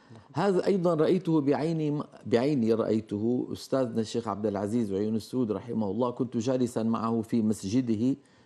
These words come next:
في مدينة حمص بارك الله فيها. آه، فدخل الشيخ سعيد العبد الله رحمه الله، شيخ قراء حماة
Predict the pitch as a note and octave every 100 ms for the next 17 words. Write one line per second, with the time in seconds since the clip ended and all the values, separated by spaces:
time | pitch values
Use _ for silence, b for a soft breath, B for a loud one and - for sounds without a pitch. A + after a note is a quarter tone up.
0 | b C#3+ C#3+ B2 B2+ A#2+ G#2+ G#2+ B2+ C3
1 | - - G2 G2+ G#2 G2+ G#2 G#2+ G#2 G2
2 | F#2 A#2+ A#2 D3+ - b b b b b
3 | b b _ - A#2 A2+ - - - C3
4 | D#3 F3 D#3+ B2+ - D#3 - - B2+ C#3+
5 | C3 A2 A2+ G#2 A2+ A#2 A2 G2 G2+ B2
6 | B2+ A2+ G#2+ A#2+ A#2 G#2+ D3+ D3 A#2+ A2
7 | A2+ - G2+ E2